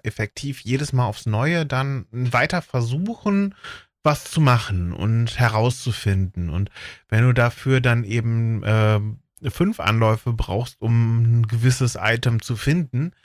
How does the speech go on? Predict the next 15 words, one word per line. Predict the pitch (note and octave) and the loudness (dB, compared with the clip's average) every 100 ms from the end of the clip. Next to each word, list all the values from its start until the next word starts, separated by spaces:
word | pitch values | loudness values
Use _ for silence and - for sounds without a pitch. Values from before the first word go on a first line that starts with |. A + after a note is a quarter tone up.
| - _ _ _ _ _ _ - | -20 _ _ _ _ _ _ -6
denn | A2+ - A#2 A#2+ A#2 A2 | 0 2 4 4 0 -2
dein, | A2+ A#2 D3 C3+ B2+ | 0 2 2 -2 0
dein | A2+ | 0
Protagonist, | A2+ C3 B2 A2+ A2+ D#3+ - | 2 0 0 0 2 0 0
den | A2+ | 2
du | G#2 | 2
spielst, | G2 - F2+ E2 - | 0 -4 -6 -6 -2
der | G2 | -2
weiß | F#2+ A#2+ - | -2 -6 -4
ja | |
Bescheid, | C3 B2+ - D#3+ - | -2 -2 -4 -6 -4
was | G#2+ - | -6 -6
wie | G#2+ G2+ | -6 -6
wo | G#2+ | 0
passiert. | - G2 - F#3 F#3 - - | 0 0 -6 -8 -8 -8 -16